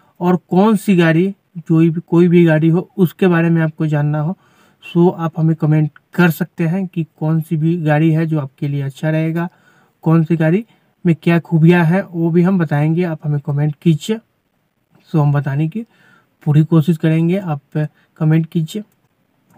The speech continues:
तो चलिए friends, आज के लिए बस इतना ही। तो हमने बता दिया कि हमने अल्टो से क्या कमाया है। तो मेरे लिए money सबसे ज़्यादा मायने नहीं है, मेरे लिए subscriber सबसे ज़्यादा मायने हैं। तो चलिए friends, आज के लिए बस इतना ही। तो आप video को like ज़रूर कर दीजिएगा और चैनल subscribe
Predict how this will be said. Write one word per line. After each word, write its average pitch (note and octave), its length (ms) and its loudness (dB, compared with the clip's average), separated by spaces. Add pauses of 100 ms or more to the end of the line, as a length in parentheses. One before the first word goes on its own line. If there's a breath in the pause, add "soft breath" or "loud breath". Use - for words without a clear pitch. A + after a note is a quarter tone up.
(140)
तो C3+ 240 -2
चलिए E3 400 0
friends, E3+ 340 0
आज D3+ 160 0
के D#3+ 120 -2
लिए D#3 160 2
बस D3 360 -4
इतना D#3+ 280 -8
ही। D3+ 140 -4
तो D#3+ 140 -6
हमने D3+ 180 0
बता D3 260 -6
दिया E3 220 0
कि E3 260 -2 (520 soft breath)
हमने D#3+ 180 4
अल्टो D3+ 240 2
से - 140 -14 (300)
क्या E3+ 180 2
कमाया D3 320 -2
है। C#3 60 -6
तो C#3 140 -8
मेरे C#3+ 200 -2
लिए D#3 220 0 (680 soft breath)
money D3 220 4
सबसे D3+ 280 -2
ज़्यादा D#3 280 2
मायने D#3 300 2
नहीं D#3+ 160 2
है, F3+ 80 0
मेरे D3+ 220 0
लिए D3 160 -2
subscriber D3 540 -2
सबसे D#3 280 -4
ज़्यादा D#3 260 0
मायने D#3 300 0
हैं। E3 160 -2 (680 soft breath)
तो D3+ 100 0
चलिए D#3+ 240 2
friends, F3+ 300 0
आज D#3 160 -2
के - 100 -6
लिए D#3+ 120 -2
बस D#3+ 160 -4
इतना D#3 220 -6
ही। F3 180 -4 (180)
तो D3 400 -4
आप D3+ 80 -10
video D3+ 300 0
को D#3 100 -4
like E3+ 260 0
ज़रूर D3 200 -2
कर D#3 140 -4
दीजिएगा D#3 380 -2
और F#3 60 -2
चैनल D3 280 -2
subscribe E3+ 420 -6